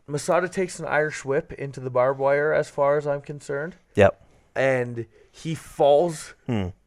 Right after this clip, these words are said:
Speaker 1: backwards into a, uh, piece of plywood covered in barbed wire.
Speaker 2: Right.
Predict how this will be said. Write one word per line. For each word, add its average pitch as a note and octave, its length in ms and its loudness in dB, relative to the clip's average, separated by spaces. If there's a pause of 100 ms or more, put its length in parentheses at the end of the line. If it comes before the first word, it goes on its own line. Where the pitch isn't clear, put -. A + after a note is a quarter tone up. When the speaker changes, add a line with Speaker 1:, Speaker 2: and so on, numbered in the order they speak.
Speaker 1:
backwards C3 840 2
into B2 640 -6
a, A2 480 0
uh, G#2 540 -2 (300)
piece - 260 -12
of B2 160 -10
plywood A#2+ 640 0
covered A2 340 -6
in G#2+ 100 -10
barbed A2+ 260 -4
wire. G#2 360 -8
Speaker 2:
Right. A#2 220 12